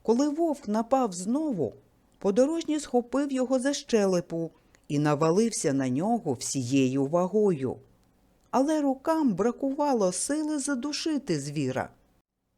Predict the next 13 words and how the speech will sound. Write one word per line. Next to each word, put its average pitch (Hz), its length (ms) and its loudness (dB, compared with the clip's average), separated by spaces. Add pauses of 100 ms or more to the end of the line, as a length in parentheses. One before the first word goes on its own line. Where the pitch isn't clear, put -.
(320)
Тоді 262 360 -2
чоловік 285 600 0
притиснувся 214 920 0
обличчям 190 840 -2
до 160 200 0
вовчої 160 640 0
горлянки, 214 880 -2 (440)
прокусив 277 680 0
її 202 520 -2 (260)
і 135 100 -6
почав 170 640 0 (140)
пити 226 400 2
кров. 220 480 0